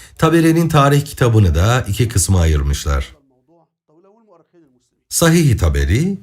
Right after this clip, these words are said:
ve Daif-i Taberi. Zayıf ya da yalan rivayetler şeklinde. Bu rivayette Daif-i Taberi tarihi sekizinci cilt sekiz yüz on ikinci sayfada geçiyor.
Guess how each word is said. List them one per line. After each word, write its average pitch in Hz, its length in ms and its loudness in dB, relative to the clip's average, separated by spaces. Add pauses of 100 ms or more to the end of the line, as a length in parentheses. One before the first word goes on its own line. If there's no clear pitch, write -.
ve 147 160 0
Daif-i 80 540 0
Taberi. 60 520 -10 (2000)
Zayıf 170 440 -2
ya 131 160 0
da 127 140 0
yalan 117 440 2
rivayetler 98 560 0
şeklinde. 80 600 -4 (1500)
Bu 202 140 0
rivayette 156 580 2
Daif-i 120 480 2
Taberi 92 460 2
tarihi 76 580 0
sekizinci 104 680 0
cilt 120 260 0
sekiz 101 420 -2
yüz 101 120 -2
on 113 120 4
ikinci 98 360 0
sayfada 92 460 -2
geçiyor. 82 480 0